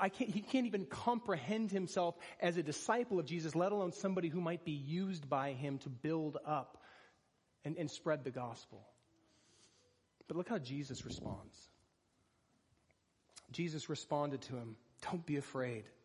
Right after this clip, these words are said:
From now on, you're gonna fish for people." And so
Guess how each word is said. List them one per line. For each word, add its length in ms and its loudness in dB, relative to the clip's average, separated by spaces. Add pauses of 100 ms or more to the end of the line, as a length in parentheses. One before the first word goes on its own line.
(600)
From 320 0
now 300 2
on, 360 -2 (880)
you're 100 -4
gonna 160 -2
fish 220 -6
for 120 -12
people." 480 -12 (2250)
And 80 -8
so 300 -2